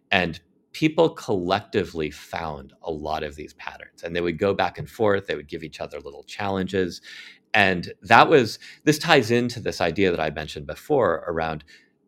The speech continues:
there being this interesting difference between groups of people using a computer versus, or computers versus just one person, because there was, like, a collective dynamic around data analysis where people were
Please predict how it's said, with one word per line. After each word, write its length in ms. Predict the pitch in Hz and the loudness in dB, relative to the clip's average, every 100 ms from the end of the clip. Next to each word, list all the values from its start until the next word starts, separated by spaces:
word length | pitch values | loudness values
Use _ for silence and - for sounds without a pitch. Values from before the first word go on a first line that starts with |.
| _ | _
there 180 | - 95 | -2 0
being 220 | 85 117 | 2 2
this 280 | 98 - - _ _ _ | 2 -4 -14 _ _ _
interesting 440 | - 135 160 - 98 | -4 0 -2 0 -2
difference 300 | 98 - 85 | -2 -4 -8
between 420 | - 92 80 73 76 | -10 -8 -8 -10 -16
groups 420 | - 92 123 131 | -12 -4 -4 -2
of 160 | 90 82 | -6 -6
people 320 | 90 80 80 | -8 -6 -6
using 340 | 80 78 85 76 | -8 -10 -12 -14
a 80 | |
computer 640 | 80 - 73 82 73 73 69 | -16 -18 -14 -10 -8 -8 -10
versus, 480 | - - 78 71 - | -14 -10 -12 -12 -12
or 140 | 78 | -12
computers 520 | - 78 95 80 71 | -12 -6 -4 -2 -4
versus 380 | - 87 85 80 | -6 -6 -6 -8
just 240 | - 78 | -8 -10
one 380 | 78 71 76 71 | -12 -12 -12 -12
person, 380 | - - - 76 _ - - _ | -16 -16 -14 -18 _ -20 -20 _
because 400 | 92 - 92 85 - _ _ | -6 0 0 0 -10 _ _
there 120 | 104 101 | 2 4
was, 240 | 95 - | 4 2
like, 240 | 92 80 - | -2 -2 -4
a 120 | - 87 | -4 -4
collective 720 | - - 87 101 131 - 110 98 | -4 -4 0 0 0 0 -2 -2
dynamic 760 | 92 82 78 80 85 69 _ - - | -4 -4 -6 -8 -8 -12 _ -20 -10
around 400 | 78 76 73 73 _ _ | -8 -6 -8 -14 _ _
data 260 | 80 80 82 | -6 -4 -6
analysis 720 | 76 71 71 - - - - - | -10 -14 -16 -14 -14 -14 -18 -12
where 120 | 73 | -14
people 440 | - 98 - 95 | -8 -6 -2 -2
were 200 | 82 76 | 0 -4